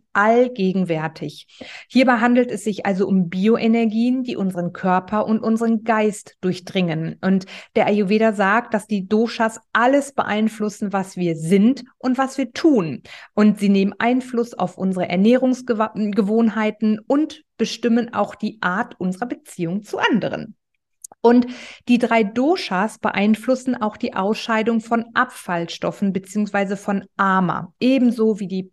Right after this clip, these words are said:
Produktion, die Erhaltung und Zerstörung von Körpergewebe. Sie sind also wirklich auch für die Bildung unserer Anatomie und Physiologie verantwortlich. Der Ayurveda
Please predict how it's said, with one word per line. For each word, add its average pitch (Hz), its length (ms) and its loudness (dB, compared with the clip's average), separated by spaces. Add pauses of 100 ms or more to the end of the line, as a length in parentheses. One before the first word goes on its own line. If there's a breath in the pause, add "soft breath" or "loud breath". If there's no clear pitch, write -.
Produktion, 220 800 -2
die 208 120 -4
Erhaltung 202 480 -2
und 226 180 -4
Zerstörung 202 560 -6
von 233 260 -4
Körpergewebe. 196 920 -2 (320 loud breath)
Sie 196 140 -2
sind 269 280 2
also 208 240 0
wirklich 262 340 -4
auch 208 120 -2
für - 120 -6
die 185 120 -2
Bildung 220 600 2
unserer 196 540 -4
Anatomie 220 800 4
und 269 340 0 (120)
Physiologie 233 920 2 (380 loud breath)
verantwortlich. - 1080 -4 (140)
Der - 200 4
Ayurveda 220 840 2